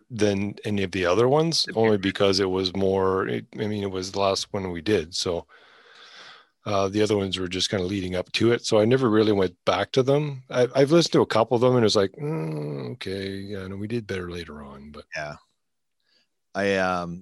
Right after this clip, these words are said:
Speaker 2: so yeah, when I stepped off, that riser was high, was pretty, pretty high up off the ground, uh, more than I realized. So when I stepped back, there's a moment where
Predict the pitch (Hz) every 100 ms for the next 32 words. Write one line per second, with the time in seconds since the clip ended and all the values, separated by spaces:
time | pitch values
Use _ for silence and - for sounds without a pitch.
0 | - - 110 110 110 110 98 - - 131
1 | - 120 120 113 113 107 98 107 98 90
2 | 82 80 78 71 - 87 85 - 82 -
3 | _ _ - 92 78 90 82 80 - _
4 | 85 80 - 76 76 76 76 - _ _
5 | _ _ _ _ _ _ _ 95 87 92
6 | 120 127 113 101 95 107 117 90 85 -
7 | 95 87 - - 127 _ 170 113 117 82
8 | 80 - - _ _ _ _ _ _ _
9 | _ _ - 110 107 117 120 101